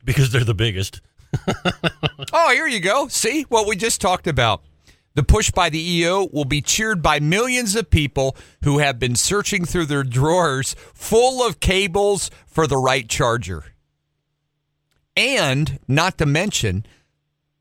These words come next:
Speaker 2: oh, well, this is probably one of their reasons, the eleven thousand metric tons of electronic waste thrown out every year by Europeans. And Europeans don't like to,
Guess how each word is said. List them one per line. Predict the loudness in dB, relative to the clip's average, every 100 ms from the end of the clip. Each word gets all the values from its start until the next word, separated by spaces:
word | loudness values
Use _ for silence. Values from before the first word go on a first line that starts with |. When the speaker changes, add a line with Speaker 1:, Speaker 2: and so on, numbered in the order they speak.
| _
Speaker 2:
oh, | 0 2
well, | 2 0
this | 0 -2 -4
is | -8 -12 -12 -2
probably | 0 0 0
one | -2 -2
of | -2
their | -2 -2
reasons, | -4 -8 -10 -8
the | -2 -2
eleven | -2 -2 0 -2
thousand | 0 0 0 0 -2 0
metric | 0 -2 -4 -8 -8 2
tons | 2 4 0 -2
of | -2
electronic | -2 -2 -4 -2 0 0 -2 -6
waste | -6 -6 -2
thrown | 0 0
out | 0 0
every | -2 -4 -4
year | -2 -2
by | -2 -2
Europeans. | -4 -6 -2 0 0 -4 -8 -14 -16 _ _ _ _ _ _ _ _ _ _ _ _ _
And | 0
Europeans | 2 2 2 2 2 -2 0
don't | -2 -2
like | -2 -2 -2
to, | -4